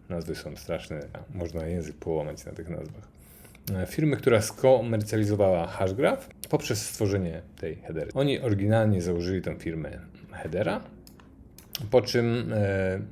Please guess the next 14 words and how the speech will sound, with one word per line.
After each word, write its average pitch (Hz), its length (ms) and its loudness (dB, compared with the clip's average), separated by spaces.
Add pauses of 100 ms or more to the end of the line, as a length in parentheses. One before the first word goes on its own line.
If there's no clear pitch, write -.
(220)
zmienia-, 104 440 4
zmieniali 95 360 4
pieniądze, 107 680 2
zebrali 87 420 0
resztę 98 340 2
teamu, 101 360 0 (160)
rozwijali 85 720 -2
projekt 78 340 -4
technologicznie. 78 720 -6 (920)
Przestali 107 480 4
być - 320 -8
członkiem 85 420 -6
głównego 80 400 -6
teamu 143 520 -4